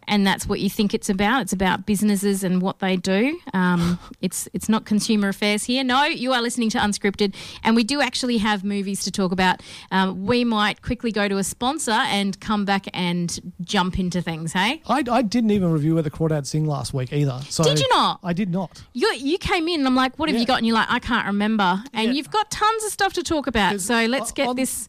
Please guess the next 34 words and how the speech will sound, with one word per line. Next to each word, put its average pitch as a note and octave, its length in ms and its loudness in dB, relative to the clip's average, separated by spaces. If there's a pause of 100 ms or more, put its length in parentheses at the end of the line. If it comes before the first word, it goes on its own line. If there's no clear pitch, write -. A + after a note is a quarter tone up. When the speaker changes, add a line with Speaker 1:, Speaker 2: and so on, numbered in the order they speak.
Speaker 2:
on A3+ 140 2
last A3 260 2
week's A3+ 200 -2
show, F#3+ 140 0
if F3+ 300 -2
you're, E3+ 360 4
if D#3 80 -4
you F3 80 2
wanna F3 100 2
listen D#3+ 240 0
to D3+ 60 2
that, D3+ 260 0
Speaker 1:
Oh, A#3+ 80 2
Speaker 2:
on A3+ 120 4
Speaker 1:
yes. F3+ 340 -2 (240)
Speaker 2:
On E3 160 0
the, D#3 280 0
uh, D#3 80 0
General D#3+ 240 0
Pop - 200 -4
Culture D#3+ 260 -2
Network. D3+ 280 -2
Just G3 240 0
go A3 120 2
to F3+ 100 2
your, D#3+ 240 2 (140)
um, D3 320 0 (360)
uh, C#3+ 440 0
s-, - 300 -10
your D3+ 340 0
podcasting E3+ 640 -2
app D3+ 120 -4
of A#2+ 80 -6
choice, A3 380 0